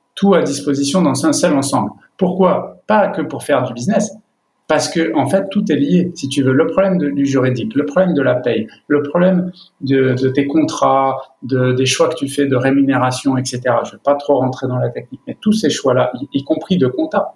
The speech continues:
tout simplement des choix de statut, et quel type de société, et cetera. Tout ça, en fait, c'est un seul et même fil. C'est le fil du dirigeant ou de la dirigeante,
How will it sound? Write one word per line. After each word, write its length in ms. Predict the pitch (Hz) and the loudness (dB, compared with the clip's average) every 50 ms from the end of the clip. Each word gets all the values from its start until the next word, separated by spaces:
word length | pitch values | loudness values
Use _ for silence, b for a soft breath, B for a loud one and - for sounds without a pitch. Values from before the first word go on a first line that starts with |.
| _ _ | _ _
tout 100 | - - | -12 -4
simplement 400 | - 139 120 110 131 143 160 147 | -2 -2 0 0 0 0 2 2
des 120 | 117 110 | 0 0
choix 380 | 110 - - 131 131 131 131 B B B - | -2 0 2 2 2 2 0 B B B -8
de 60 | - | -6
statut, 720 | 123 - - 147 135 131 131 - 151 147 143 143 139 127 123 | -6 -2 -2 0 -2 -2 -2 -4 -2 0 0 2 2 2 2
et 80 | 127 | 0
quel 160 | 139 135 127 | 0 -2 -2
type 180 | 127 - 139 127 | -2 -2 -2 0
de 100 | 127 120 | 0 0
société, 440 | 120 - 135 - - 131 120 131 127 | 0 -2 -4 -4 -2 -2 -2 -2 -2
et 60 | 110 | -4
cetera. 420 | - - - - 127 135 156 202 220 220 B B B B B B B B B _ - | -2 -4 -4 0 0 0 0 0 -2 -4 B B B B B B B B B _ 0
Tout 100 | - 202 | 2 2
ça, 460 | 180 - 202 214 - - - - - - - | 4 4 4 4 2 0 -2 -6 -10 -6 -4
en 100 | 127 123 | -4 -2
fait, 320 | - - 240 110 - - _ _ _ | 0 0 -2 -2 -4 -10 _ _ _
c'est 420 | - - - - 131 120 - - 143 | -10 -6 -2 0 0 0 0 0 0
un 120 | 139 139 | 2 2
seul 420 | 139 - 143 185 202 110 110 - - - | 2 2 2 2 2 2 0 -2 -4 -2
et 60 | 120 | 0
même 340 | 120 127 139 - - - - - | 2 2 2 2 0 -2 -6 -8
fil. 340 | - - 190 185 147 - - - _ _ _ _ _ _ _ _ _ _ _ _ _ _ - | -4 -2 0 2 0 0 -2 -8 _ _ _ _ _ _ _ _ _ _ _ _ _ _ -4
C'est 200 | - - 143 127 | -2 0 2 2
le 100 | 123 123 | 2 0
fil 320 | - - 180 180 180 180 - - - | 0 2 2 2 2 2 -2 -6 -2
du 140 | 117 127 127 | 0 2 4
dirigeant 400 | 123 127 120 123 123 123 160 180 | 4 4 4 4 2 2 2 2
ou 80 | - 107 | 2 2
de 60 | 104 | 0
la 80 | 104 | 0
dirigeante, 440 | - - 110 107 113 - 180 214 220 | 0 0 0 0 0 2 2 2 0